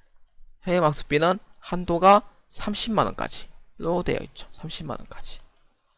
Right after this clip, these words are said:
아, 그리고 제가 주의사항 하나 더 빠진 게 있죠. 주의사항은 또 교복구입비 하나 또 있어요. 교복구입비.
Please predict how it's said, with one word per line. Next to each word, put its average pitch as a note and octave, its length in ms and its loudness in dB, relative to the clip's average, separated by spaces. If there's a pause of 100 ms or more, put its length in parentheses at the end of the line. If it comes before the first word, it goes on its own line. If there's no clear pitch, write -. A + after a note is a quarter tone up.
(340)
아, B2+ 200 6
그리고 C#3+ 380 2
제가 C3+ 200 4
주의사항 E3 380 2
하나 C#3 140 6
더 C3+ 80 -6
빠진 F3 300 4
게 - 80 -4
있죠. - 340 -14
주의사항은 D3 560 0
또 G#2 100 -4
교복구입비 C#3+ 680 2
하나 - 220 -6
또 - 80 -16
있어요. - 280 -14 (1160)
교복구입비. - 640 -6